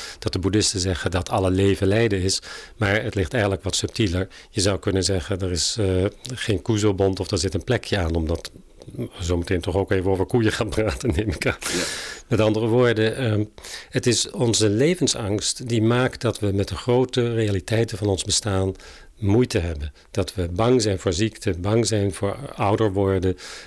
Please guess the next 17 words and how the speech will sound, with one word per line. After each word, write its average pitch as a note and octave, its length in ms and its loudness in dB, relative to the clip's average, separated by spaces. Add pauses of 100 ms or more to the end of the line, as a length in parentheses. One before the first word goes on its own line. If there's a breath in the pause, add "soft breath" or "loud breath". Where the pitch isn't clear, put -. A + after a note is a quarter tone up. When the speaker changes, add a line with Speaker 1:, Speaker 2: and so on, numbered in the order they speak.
Speaker 1:
bang A2+ 220 2
zijn A2 160 0
voor G#2 340 0
het - 280 -12
feit G#2+ 240 0
dat G#2+ 100 0
het G#2 120 0
leven A2 240 2
niet A2+ 100 4
altijd G#2+ 220 0
gaat G#2+ 260 -4
zoals G2 240 -2
we G#2 80 -2
dat, G2+ 340 -4
eh, G2+ 220 0
eh, G#2 640 -6 (180)
hopen, A2+ 400 2